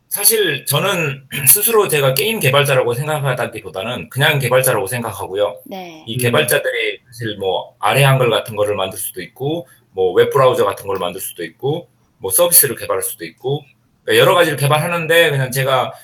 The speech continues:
Speaker 1: 당시, 당시에 제일 관심 있었던 분야 쪽 일을 했었던 것 같아요.
Speaker 2: 음.
Speaker 3: 음.
Speaker 1: 그래서 벤처 회사에서도 굉장히 자유롭게 일을 했었고요.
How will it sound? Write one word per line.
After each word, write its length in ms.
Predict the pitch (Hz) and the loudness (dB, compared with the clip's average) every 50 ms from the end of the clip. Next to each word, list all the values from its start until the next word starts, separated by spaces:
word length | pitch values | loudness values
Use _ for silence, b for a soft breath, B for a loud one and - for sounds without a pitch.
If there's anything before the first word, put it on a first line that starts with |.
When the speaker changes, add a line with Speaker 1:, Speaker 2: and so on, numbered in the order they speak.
| B B B - | B B B -6
Speaker 1:
당시, 360 | - 139 151 156 151 160 147 | -4 -2 0 0 0 0 0
당시에 380 | 139 135 135 139 139 143 131 | 0 -2 0 0 0 0 0
제일 220 | 120 135 127 120 - | 0 -2 -4 -4 -4
관심 340 | - 120 120 120 143 139 127 | -6 -4 -2 0 0 0 2
있었던 400 | - - 131 123 - 120 107 - | 2 0 -2 -2 -4 -6 -6 -6
분야 380 | - 110 113 117 113 113 107 | -6 -2 0 2 2 2 0
쪽 200 | - 110 104 98 | -2 -6 -6 -6
일을 160 | 101 104 110 | -6 -6 -4
했었던 480 | 131 139 143 139 120 - - - 95 82 | -4 -2 -4 -4 -6 -8 -8 -10 -10 -8
것 60 | 78 | -8
같아요. 320 | 76 73 - - - - - - _ _ - | -10 -12 -8 -8 -8 -8 -8 -12 _ _ -18
Speaker 2:
음. 800 | 202 196 190 190 190 190 190 190 190 196 196 202 202 202 202 196 | -16 -14 -14 -14 -16 -16 -16 -16 -16 -14 -14 -12 -12 -12 -10 -6
Speaker 3:
음. 180 | 123 123 120 117 | -4 -4 -4 -2
Speaker 1:
그래서 580 | 117 135 139 139 131 120 113 107 101 - - - _ _ _ _ _ _ _ _ _ _ _ _ _ _ _ _ _ _ _ - | -2 -2 0 2 2 2 0 0 -2 -6 -12 -16 _ _ _ _ _ _ _ _ _ _ _ _ _ _ _ _ _ _ _ -2
벤처 380 | 139 175 175 135 233 233 226 | -2 0 2 4 6 6 6
회사에서도 460 | 226 214 226 226 208 208 208 214 196 - | 4 2 0 -2 -2 -2 0 -2 -2 0
굉장히 320 | 147 - 202 208 208 190 | -2 -2 -2 -2 -2 -2
자유롭게 400 | - 135 139 156 175 - - 160 | 0 2 2 2 2 0 -2 -2
일을 180 | 147 147 147 156 | -2 0 0 0
했었고요. 640 | 160 160 - - - 107 104 107 104 92 - - | 0 0 -2 -2 -4 -4 -2 -2 -2 -4 -6 -10